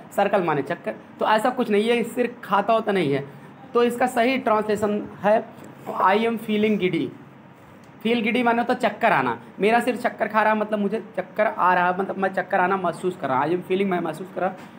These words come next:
Giddy माने होता चक्कर आना। Clear? उसमें एक और वाक्य दिया गया excellent की बुक में, "आ, मेरा दिल बाग बाग हो गया",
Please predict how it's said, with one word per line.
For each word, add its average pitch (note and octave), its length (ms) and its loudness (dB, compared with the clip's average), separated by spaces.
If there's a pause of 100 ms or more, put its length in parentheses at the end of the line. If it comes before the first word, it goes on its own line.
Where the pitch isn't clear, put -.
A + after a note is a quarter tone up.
(140)
Giddy F#3+ 180 0
माने F#3 140 0
होता F#3 160 -2
चक्कर - 300 -8
आना। - 140 -8 (360)
Clear? A3+ 280 0 (240)
उसमें A3 200 0
एक A#3 100 0
और A3 180 6
वाक्य A3 280 2
दिया G3+ 180 4
गया G3 140 6
excellent F#3+ 400 0
की D#3+ 60 -10
बुक D#3 180 -8
में, G3+ 140 -2 (1000)
"आ, E3 200 4
मेरा A#3 300 4
दिल B3+ 220 2
बाग G#3+ 280 6
बाग G#3 240 6
हो F3 160 2
गया", C3 200 0